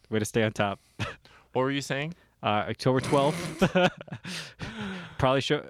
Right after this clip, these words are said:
Speaker 1: Doors at eight, probably show at nine, something like that.
Speaker 2: Yeah.
Speaker 1: Uh,
Speaker 2: Doors at eight.
Speaker 1: Yeah, we said that.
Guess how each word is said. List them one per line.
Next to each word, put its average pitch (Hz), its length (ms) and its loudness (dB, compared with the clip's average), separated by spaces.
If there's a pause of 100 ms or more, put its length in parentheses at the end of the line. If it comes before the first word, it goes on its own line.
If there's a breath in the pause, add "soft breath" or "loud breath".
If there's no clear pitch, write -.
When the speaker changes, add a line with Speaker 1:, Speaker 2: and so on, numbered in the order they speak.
(100)
Speaker 1:
Doors 127 240 4
at 127 80 2
eight, 123 160 2
probably 120 300 0
show 127 160 2
at 123 80 -2
nine, 127 280 0
something 123 160 -2
like 127 120 0
that. 127 220 0 (680)
Speaker 2:
Yeah. 98 200 -2 (840 soft breath)
Speaker 1:
Uh, 95 380 2
Speaker 2:
Doors 117 680 0
at 90 240 -4
eight. 82 360 -10
Speaker 1:
Yeah, 98 160 0
we 87 100 -6
said 85 240 -10
that. - 180 -10